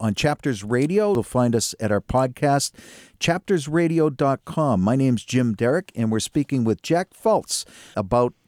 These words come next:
the Dana-Farber Marathon Challenge, and we also have one of the participants and team members, Chris Miskinnis, in studio here. And we were just talking about the bar program, which is part of the Dana-Farber, uh, initiative,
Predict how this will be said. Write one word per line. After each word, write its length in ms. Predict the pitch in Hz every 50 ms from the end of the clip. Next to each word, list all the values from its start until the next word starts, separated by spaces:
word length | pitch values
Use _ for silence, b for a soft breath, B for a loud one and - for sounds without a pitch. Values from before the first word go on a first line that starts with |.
| - -
the 180 | - 120 113 98
Dana-Farber 720 | - - 123 123 120 113 - - 131 120 123 113 123 113
Marathon 600 | 107 117 120 120 117 113 104 - 127 120 113 110
Challenge, 440 | - - 127 120 131 170 208 196 165
and 80 | 139
we 100 | 135 135
also 380 | 135 135 143 135 - - 160 131
have 240 | 123 139 135 123 127
one 120 | 139 143
of 60 | 135
the 80 | 113 117
participants 720 | - - - - - 160 - - 143 - 151 143 - -
and 160 | 127 104 - -
team 260 | - 175 180 175 165
members, 440 | 147 117 110 107 113 131 135 - B B B B B B B
Chris 340 | - - 151 - - - - - -
Miskinnis, 540 | 120 117 - - - 156 151 135 - - -
in 100 | 113 104
studio 540 | - - - 151 147 139 143 131 113 107
here. 240 | 92 85 101 98 98
And 160 | 104 - 113
we 60 | 117 123
were 80 | 131
just 180 | 135 190 - -
talking 300 | 202 185 165 - 156 139
about 220 | 123 127 123 -
the 80 | - 92
bar 280 | - - - 113 104
program, 480 | - - 131 135 135 127 135 123 120 113
which 160 | 113 98 -
is 80 | 98 -
part 300 | - - 123 120 120 117
of 80 | 104
the 120 | 98 104 101
Dana-Farber, 800 | - 117 113 113 110 - - 117 110 110 101 107 101 95 - - -
uh, 220 | 95 98 92 95 - -
initiative, 560 | 98 101 139 185 - - 117 104 98 95 B